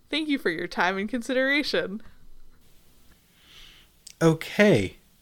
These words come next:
Speaker 2: I, I had a thought while you were reading that of what if an A R G just, like, sent a bunch of hamsters out in the mail?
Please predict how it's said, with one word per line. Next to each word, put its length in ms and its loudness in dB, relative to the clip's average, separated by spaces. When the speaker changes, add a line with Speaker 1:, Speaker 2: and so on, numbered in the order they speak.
Speaker 2:
I, 360 6
I 100 6
had 260 6
a 60 4
thought 400 6
while 100 6
you 120 6
were 80 4
reading 240 2
that 200 4
of 240 -4
what 140 8
if 380 4
an 140 2
A 120 4
R 160 6
G 220 0
just, 320 0
like, 360 0
sent 520 4
a 60 8
bunch 360 4
of 100 0
hamsters 560 0
out 180 0
in 100 -4
the 80 -4
mail? 400 -2